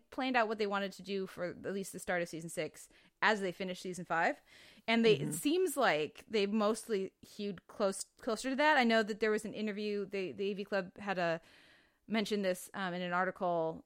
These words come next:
Speaker 1: uh, in the last week or so about how there was, like, a Golden Showers joke that they were, that they had written in that they were like, "Oh no, we better change that. We don't wanna, anybody to make any connections that we're not intending."
Speaker 2: Hmm.
Speaker 1: And that's the kind of thing where I was like, "Wait, so you're, you're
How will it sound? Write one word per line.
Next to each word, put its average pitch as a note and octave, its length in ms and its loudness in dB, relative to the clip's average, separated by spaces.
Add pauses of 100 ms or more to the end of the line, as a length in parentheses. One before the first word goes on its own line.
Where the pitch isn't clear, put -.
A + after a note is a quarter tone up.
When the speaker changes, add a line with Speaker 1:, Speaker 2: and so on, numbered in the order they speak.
(120)
Speaker 1:
uh, E3 220 -10
in F3 80 -6
the E3+ 60 -4
last E3+ 280 -4
week F3+ 180 -6
or F3 80 -4
so E3 320 0
about F3 300 2
how F3+ 320 2 (160)
there A3 140 2
was, G#3+ 100 2
like, G#3 160 -2
a F#3+ 80 0
Golden G3 300 -2
Showers G#3 400 2
joke A#3 480 0 (140)
that G3+ 100 -2
they G#3 100 2
were, G3+ 160 -4 (300)
that G#3 140 -2
they G3+ 80 2
had G3+ 100 2
written G#3 240 0
in G#3+ 140 2
that G#3 120 0
they F#3+ 300 2
were G3 80 2
like, F#3 160 2
"Oh G#3+ 80 6
no, G#3+ 100 4
we G3+ 80 2
better F#3+ 160 0
change G#3+ 280 -2
that. F#3+ 120 2
We F#3+ 80 0
don't F#3 140 -2
wanna, F3+ 280 0 (400)
anybody G#3 380 4
to G#3+ 140 -4
make G3+ 160 -2
any F#3+ 100 -2
connections G3 560 0
that F3 240 0
we're G3 80 -6
not F3 200 -2
intending." F3 580 -4 (580)
Speaker 2:
Hmm. A3+ 80 2
Speaker 1:
And F3+ 380 2
that's A#3 160 2
the C4+ 100 -8
kind C4 160 2
of A3+ 100 0
thing A3 280 2
where G3+ 320 4
I - 20 -8
was G#3 140 -8
like, F#3+ 180 -2 (580)
"Wait, G3+ 300 -2
so - 100 -6
you're, A3 320 0 (220)
you're A3 220 -4